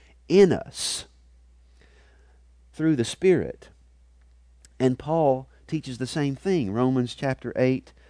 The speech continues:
look at verses nine and ten. Paul says, "You, however, are not in the flesh, but in the Spirit, if in fact the Spirit of God dwells in you." So there Paul agrees with Jesus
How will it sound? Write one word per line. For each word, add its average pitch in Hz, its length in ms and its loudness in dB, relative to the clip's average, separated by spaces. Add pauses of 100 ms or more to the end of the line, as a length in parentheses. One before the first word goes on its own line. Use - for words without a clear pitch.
(100)
look 143 160 0
at - 80 -10
verses 120 360 -4
nine 120 240 0
and 107 100 -4
ten. 113 420 -4 (1400)
Paul 139 200 6
says, 131 260 -2
"You, 185 280 -2
however, 131 460 4
are 127 140 2
not 151 380 0
in 160 160 0
the 131 60 -2
flesh, 151 520 0
but 131 220 -2
in 185 240 2
the 131 80 0
Spirit, 131 600 -2
if 202 240 6
in 147 120 -4
fact 123 300 0
the 123 80 -4
Spirit 185 420 -6
of 127 160 -6
God 123 420 4 (380)
dwells 123 400 4
in 120 180 2
you." 76 160 -8
So - 160 -12
there 147 180 -4
Paul 139 380 -2
agrees 139 480 -2
with 123 160 -8
Jesus 143 640 -2